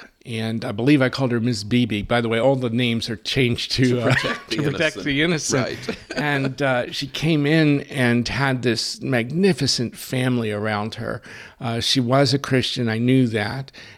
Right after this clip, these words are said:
Speaker 1: And I would meet Christians occasionally in the emergency department. Most Christians, by the way, keep Jesus so well hidden that you, you don't, you don't know, which is a shame.
Speaker 2: Yes.
Speaker 1: But, uh,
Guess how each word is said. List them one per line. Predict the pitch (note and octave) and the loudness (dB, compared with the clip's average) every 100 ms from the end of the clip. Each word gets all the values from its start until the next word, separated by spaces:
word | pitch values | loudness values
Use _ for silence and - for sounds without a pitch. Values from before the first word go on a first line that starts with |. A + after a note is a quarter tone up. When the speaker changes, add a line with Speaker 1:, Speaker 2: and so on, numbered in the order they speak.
| - | -6
Speaker 1:
And | B2+ B2+ B2 | -2 0 2
I | C3+ | 2
would | C#3 | 2
meet | C3 D#3+ E3+ _ - | 4 2 2 _ -6
Christians | - D3 - C#3 A#2 | 0 0 2 0 0
occasionally | - - D3+ D3+ - G#2 G2+ | -2 0 2 0 0 -2 -4
in | G#2+ | -4
the | A#2 | -2
emergency | A2 A#2 A2+ - B2 | 0 0 0 -4 -6
department. | A2 A#2 A2 E3+ | -2 -2 0 2
Most | F3+ G#3 - | 4 4 4
Christians, | E3 - B2+ | 2 2 -2
by | - A2+ | 0 0
the | A2+ | 2
way, | A2+ A2 A#2+ - - | 4 4 2 -6 -14
keep | - - F#2+ | -2 -2 0
Jesus | A2+ D3+ B2 A#2 | 4 4 4 2
so | - B2 | 2 2
well | A2+ A#2+ A2 | 2 2 2
hidden | G2 C#3 C3+ A2 - | 2 0 2 0 -4
that | C3+ A2 G#2 - - | -4 -4 -6 -12 -6
you, | B2 A#2 A2 - | -2 0 -2 -6
you | A2+ A2 | -6 2
don't, | C3+ A#2+ - - _ | 4 4 -2 -16 _
you | D3+ | 0
don't | B2+ A#2+ | 2 2
know, | C3+ B2+ G#2+ | 2 2 2
which | G#2+ - | 0 -4
is | G#2+ | -6
a | G2+ | -6
shame. | - C#3+ A#2 - - - - | -2 0 0 -2 -12 -16 -8
Speaker 2:
Yes. | - C3+ C3 - | 0 0 0 -4
Speaker 1:
But, | - | 0
uh, | B2 A#2 | 2 2